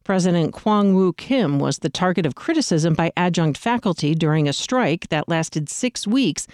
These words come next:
and disrupted hundreds of classes during the fall semester. The standoff happened after college leaders proposed cutting more than three hundred classes. Some were reinstated after the strike was resolved.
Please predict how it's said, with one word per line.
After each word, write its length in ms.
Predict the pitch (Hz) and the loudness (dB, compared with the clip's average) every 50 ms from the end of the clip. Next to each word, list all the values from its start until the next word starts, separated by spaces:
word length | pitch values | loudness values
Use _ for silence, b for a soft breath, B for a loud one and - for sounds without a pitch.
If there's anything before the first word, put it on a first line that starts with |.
| B B B B B | B B B B B
and 100 | 165 156 | 0 0
disrupted 460 | 156 143 - 190 170 - - 156 147 | 0 0 0 -2 -2 0 0 -2 -2
hundreds 400 | 160 - 220 220 208 202 170 - | 0 0 2 2 2 2 0 0
of 120 | 135 - | -4 -6
classes 440 | - - 226 226 220 - 185 170 156 | -2 -2 0 0 0 2 0 0 0
during 260 | - 165 160 165 175 | 0 0 0 2 2
the 60 | 180 | 0
fall 240 | 175 - - 151 143 | -2 -2 -2 -2 -2
semester. 640 | 143 - - 165 170 226 294 285 - - 135 82 - - B B B B B B | -2 -2 0 0 2 2 0 0 -2 -2 -4 -4 -4 -6 B B B B B B
The 60 | - | -8
standoff 440 | 226 - - 185 170 160 147 139 135 | -6 -2 0 0 2 2 0 0 -2
happened 440 | - 165 170 165 - 175 151 147 143 | -2 -2 -2 0 0 0 0 0 0
after 320 | - - 147 143 - 143 | 0 -2 -2 -2 -2 -4
college 380 | 135 - - 175 165 160 143 131 | -6 -2 0 2 2 2 2 0
leaders 360 | 160 156 170 170 170 156 - | 0 0 2 2 2 0 -2
proposed 440 | - - 143 - 175 165 160 156 - | -2 -4 -4 0 0 0 0 0 -2
cutting 300 | - 196 180 165 160 156 | -2 0 2 2 4 4
more 160 | 156 156 156 | 4 2 2
than 160 | 143 147 139 | 2 0 0
three 220 | - - - 160 143 | -2 -2 -2 -2 -2
hundred 420 | 143 - 226 262 262 254 240 226 | 0 0 0 0 2 0 0 -2
classes. 500 | - - 247 233 226 - - 233 233 220 B B B B B B B | 0 -2 0 0 0 0 0 0 0 0 B B B B B B B
Some 420 | - - - - 254 196 160 170 | -8 -2 0 0 2 2 2 2
were 140 | 165 160 160 | 2 2 2
reinstated 800 | 151 175 185 196 190 190 - - 240 226 190 143 147 151 - - - | 2 2 2 2 2 0 0 0 0 0 0 0 0 -2 -2 -4 -6
after 280 | 156 151 139 - 165 151 | -6 -6 -4 -2 -2 -2
the 120 | 160 156 | -2 -2
strike 320 | - - 165 151 143 - | -2 -2 -2 -2 -2 -2
was 160 | 151 147 139 143 | -2 -2 0 0
resolved. 640 | 143 139 147 170 175 185 - - - - - - | -2 0 0 2 2 2 0 -2 -6 -8 -14 -20